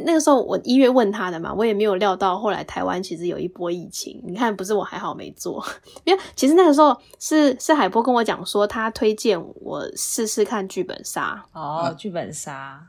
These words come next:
Speaker 3: 对的，因为剧本杀的话，投资金额比较小，剧本杀可能总投资的话也就在二十到三十万这样就能做起来了。而且它的剧本杀是有每个剧本的，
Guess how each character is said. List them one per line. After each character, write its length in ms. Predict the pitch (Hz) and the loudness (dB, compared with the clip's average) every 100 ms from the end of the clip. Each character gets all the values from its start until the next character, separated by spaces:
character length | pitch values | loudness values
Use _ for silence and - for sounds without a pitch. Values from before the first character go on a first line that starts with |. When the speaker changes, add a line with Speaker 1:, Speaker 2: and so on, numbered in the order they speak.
| - | -4
Speaker 3:
对 160 | 127 | -2
的， 160 | 113 113 | 0 -2
因 140 | 135 | -4
为 100 | 147 | -6
剧 160 | 147 165 | -6 -6
本 180 | 110 101 | -4 -6
杀 140 | 131 | -6
的 160 | - 131 | -6 -2
话， 180 | 127 110 | -2 -2
投 320 | - - 110 | -6 -12 -10
资 560 | - 131 131 - - - | -10 -8 -6 -8 -12 -16
金 200 | - 147 | -10 -6
额 100 | 104 | -4
比 100 | 87 | -4
较 220 | 95 90 | -2 -2
小， 240 | 90 - - | -4 -10 -12
剧 160 | - 123 | -8 -8
本 160 | 104 | -6
杀 220 | 104 113 | -4 -2
可 160 | 113 101 | -2 -4
能 500 | 95 98 107 110 - - | -4 -4 -4 -6 -10 -12
总 180 | - 95 | -8 -8
投 220 | - 98 | -6 -8
资 160 | 104 113 | -6 -4
的 120 | 107 | -4
话 380 | 107 98 90 87 - _ | -2 0 0 -2 -8 _
也 180 | 95 71 | -10 -8
就 240 | 101 98 | -6 -6
在 460 | - 98 90 87 - - - _ | -2 0 0 -2 -8 -18 -20 _
二 160 | - 107 | -6 -6
十 180 | - 98 | -4 -4
到 240 | 95 92 | -2 -2
三 220 | - 104 | -4 -8
十 140 | 92 90 | -6 -6
万 340 | 85 - - | -6 -8 -12
这 120 | - | -10
样 120 | 85 76 | -8 -8
就 160 | 85 | -10
能 200 | 78 - | -10 -10
做 180 | - 82 | -8 -8
起 120 | - | -8
来 140 | 50 - | -14 -14
了。 160 | - - | -16 -10
而 100 | 104 | -8
且 220 | 107 98 | -4 -6
它 220 | - 104 | -6 -8
的 340 | 107 104 98 - - - - - - _ - | -2 0 -2 -4 -18 -18 -16 -18 -20 _ -12
剧 160 | 139 | -8
本 160 | 110 101 | -6 -4
杀 200 | 113 120 | -4 -4
是 160 | - | -2
有 140 | 104 101 | -4 -2
每 160 | 104 | -6
个 100 | - | -8
剧 200 | 104 - | -10 -10
本 180 | 131 - | -8 -10
的， 220 | - - | -14 -20